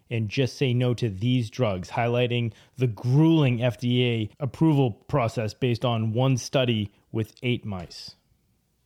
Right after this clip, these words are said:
Again, according to the C D C, their own website, the link is in the description, look for yourself, two hundred seventy million people got one dose. Two hundred thirty million people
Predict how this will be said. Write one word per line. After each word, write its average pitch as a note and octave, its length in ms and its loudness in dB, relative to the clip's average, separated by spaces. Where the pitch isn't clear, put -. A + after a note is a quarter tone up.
Again, B2+ 320 0
according D#3 640 0
to - 100 -6
the A2+ 100 -2
C C3 240 -4
D C#3 160 -2
C, B2 300 -2
their F#2 220 -6
own B2 240 -2
website, B2 400 -2
the F2+ 100 -10
link A2 240 -6
is B2 140 -4
in C3+ 160 0
the C3+ 60 0
description, B2 500 -6
look G#2+ 100 -4
for C3+ 140 -6
yourself, B2+ 440 -2
two E3+ 180 0
hundred D3+ 300 0
seventy C3+ 300 -2
million C3 300 0
people G#2+ 460 -4
got A2 180 -2
one G#2+ 220 -4
dose. - 400 -10
Two C3 180 -2
hundred B2 260 -2
thirty D3 560 0
million A#2+ 300 -2
people A2 420 -4